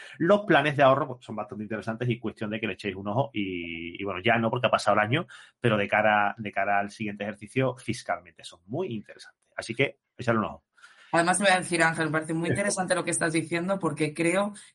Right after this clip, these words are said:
Speaker 2: que el gran error que cometemos los abogados es, eh, que, eh, para nosotros la mutualidad es la gran desconocida. Es decir, o sea, que pagamos,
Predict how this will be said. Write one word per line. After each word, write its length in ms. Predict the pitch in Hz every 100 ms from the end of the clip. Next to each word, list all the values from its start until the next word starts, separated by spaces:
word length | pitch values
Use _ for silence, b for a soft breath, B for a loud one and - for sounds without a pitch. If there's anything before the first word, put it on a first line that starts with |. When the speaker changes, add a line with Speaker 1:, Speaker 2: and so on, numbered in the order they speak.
| -
Speaker 2:
que 200 | 151 156
el 160 | 156 143
gran 220 | 151 185
error 280 | 233 196 180
que 140 | 170 165
cometemos 560 | 156 156 160 151 -
los 380 | - 151 170 160
abogados 640 | 143 135 135 143 - - _ _ _
es, 380 | - 226 - - -
eh, 460 | 151 156 151 147 _ _
que, 220 | 156 156 139 151 151
eh, 80 | 147
para 200 | 151 151
nosotros 280 | 151 185 170
la 100 | 151
mutualidad 400 | 147 151 143 185
es 40 |
la 60 | 214
gran 200 | 151 185
desconocida. 720 | 175 156 139 131 143 135 135 _ _ _ _ _ _ _ _ - -
Es 140 | 180 190
decir, 320 | 196 175 165
o 40 |
sea, 100 | 170
que 100 | 160
pagamos, 720 | 165 160 180 202 220 302 -